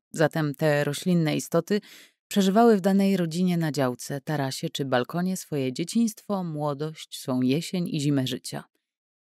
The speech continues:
Podczas gdy w mieście ogrodzie Podkowie wsadzano je do gruntu w najbardziej efektownej fazie rozwoju.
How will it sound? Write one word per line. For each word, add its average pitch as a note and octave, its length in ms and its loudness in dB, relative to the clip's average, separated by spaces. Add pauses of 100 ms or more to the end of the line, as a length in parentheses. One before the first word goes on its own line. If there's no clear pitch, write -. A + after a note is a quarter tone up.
(120)
Podczas A#3+ 360 0
gdy G3 220 4
w D3 80 -4
mieście F#3+ 400 2
ogrodzie D3 460 2
Podkowie C#3 680 -6 (500)
wsadzano G#3+ 380 8
je B3 80 8
do F#3 120 6
gruntu G3 380 4
w C#3+ 80 -4
najbardziej E3 640 4
efektownej E3+ 560 2
fazie C#3+ 280 0
rozwoju. - 520 -6